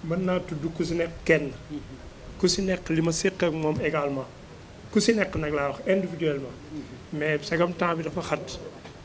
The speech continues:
dañ koy gàttal rek, jàpp leen ni personnellement jox naa leen loxo yéen ñëpp. Individuellement,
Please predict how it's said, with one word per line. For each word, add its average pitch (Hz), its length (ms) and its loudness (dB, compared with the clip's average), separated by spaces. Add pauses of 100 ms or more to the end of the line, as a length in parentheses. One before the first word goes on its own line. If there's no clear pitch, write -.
(140)
dañ 143 180 -4
koy 160 240 -2
gàttal 156 380 2
rek, 151 180 0
jàpp 156 260 -2
leen 156 200 4
ni 147 60 2
personnellement 170 760 2 (760)
jox 165 160 0
naa 160 160 0
leen 151 260 4
loxo 147 220 0
yéen 143 260 4
ñëpp. 160 160 6 (340)
Individuellement, 156 720 2